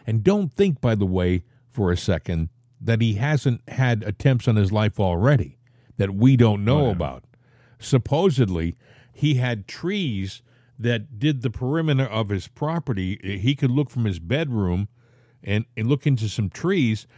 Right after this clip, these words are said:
Speaker 1: but those trees were perfect hiding places for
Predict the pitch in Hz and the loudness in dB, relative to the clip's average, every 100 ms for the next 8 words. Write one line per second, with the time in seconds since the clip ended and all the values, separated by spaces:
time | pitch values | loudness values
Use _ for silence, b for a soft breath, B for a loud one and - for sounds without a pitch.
0 | b 123 123 135 - - 180 190 151 139 | b -2 2 2 0 -4 -2 0 2 0
1 | 123 131 120 170 170 165 139 - 156 180 | 0 0 0 -2 -2 -2 -6 -6 -2 0
2 | 170 139 117 101 127 117 - 117 120 123 | 0 0 0 0 -2 -2 0 0 2 0